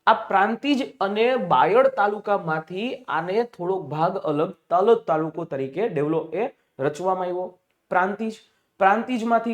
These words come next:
કર્કવૃત પાસ થાય છે. સાબરકાંઠા નદના આ પ્રાંતિજમાં સાબર અને હિ-, હાથમતી નદી ભેગી થાય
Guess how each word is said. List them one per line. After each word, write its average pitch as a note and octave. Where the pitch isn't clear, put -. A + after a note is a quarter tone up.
કર્કવૃત G#3
પાસ G#3
થાય G#3+
છે. G#3
સાબરકાંઠા G#3
નદના F3+
આ F#3+
પ્રાંતિજમાં F3+
સાબર F3
અને G#3+
હિ-, D#3+
હાથમતી G3
નદી F#3
ભેગી D#3+
થાય B2